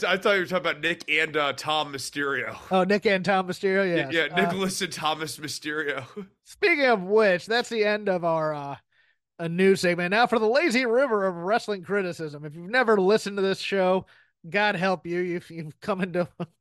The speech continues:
Speaker 2: good one. But whatever we watched or had time for this week, be it past or present,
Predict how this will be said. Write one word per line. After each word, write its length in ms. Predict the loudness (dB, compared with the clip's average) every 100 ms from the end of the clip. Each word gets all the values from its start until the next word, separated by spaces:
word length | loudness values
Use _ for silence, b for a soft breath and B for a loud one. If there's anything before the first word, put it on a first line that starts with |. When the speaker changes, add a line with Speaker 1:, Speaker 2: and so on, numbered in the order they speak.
| -4
Speaker 2:
good 180 | -4 -2
one. 300 | -4 -6 -8 B B B B
But 140 | 0 4
whatever 320 | 6 6 4
we 160 | 2 0
watched 440 | 2 2 2 0
or 80 | 0
had 260 | 2 0 -2
time 260 | -4 -4
for 180 | -2 -2
this 200 | -2 0
week, 240 | -2 -2
be 160 | -4 -6
it 140 | -6
past 360 | -4 -2 -2 -2
or 220 | -2 -2
present, 540 | -2 -2 -2 0 -2